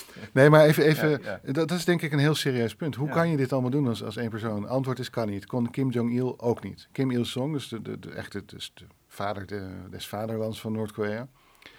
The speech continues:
Speaker 1: was een dictator, maar hij was geen echte alleenheerser. Hij had te maken met facties.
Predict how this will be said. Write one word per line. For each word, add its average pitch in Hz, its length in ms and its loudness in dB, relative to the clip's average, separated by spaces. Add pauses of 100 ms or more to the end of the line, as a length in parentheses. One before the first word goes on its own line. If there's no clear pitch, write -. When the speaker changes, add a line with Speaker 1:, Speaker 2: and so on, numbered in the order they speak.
(320)
Speaker 1:
was 123 260 2
een 131 100 0
dictator, 113 600 -4
maar 117 100 -2
hij 113 120 -2
was 110 140 -6
geen 135 300 -4
echte 123 280 -8
alleenheerser. 101 640 -4
Hij 95 80 -6
had 110 140 -6
te 117 80 -6
maken 107 320 -4
met 104 140 -6
facties. - 540 -10